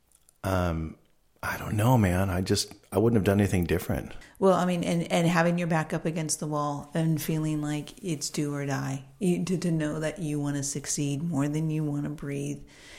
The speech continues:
Speaker 2: It really does sharpen your mind to start thinking about how you're gonna win this game.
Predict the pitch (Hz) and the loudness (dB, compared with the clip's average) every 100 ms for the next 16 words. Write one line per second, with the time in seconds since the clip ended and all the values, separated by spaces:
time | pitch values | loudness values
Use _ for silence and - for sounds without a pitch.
0 | - - 180 - 165 160 165 175 180 170 | -16 -2 -2 -2 -2 0 0 0 -2 -2
1 | 151 156 151 139 - - 160 151 180 175 | -4 -4 -6 -8 -8 -4 -4 -4 -4 -2
2 | 180 165 143 139 139 - - - - 165 | -2 -4 -4 -4 -4 -6 -18 -20 -6 -4
3 | - 160 160 170 165 180 170 170 156 - | -2 -4 -4 -2 -2 -2 -4 -4 -6 -8
4 | - - 160 160 156 147 143 139 139 139 | -10 -4 -2 0 -2 -4 -2 -2 -2 -4
5 | - 139 135 | -6 -6 -6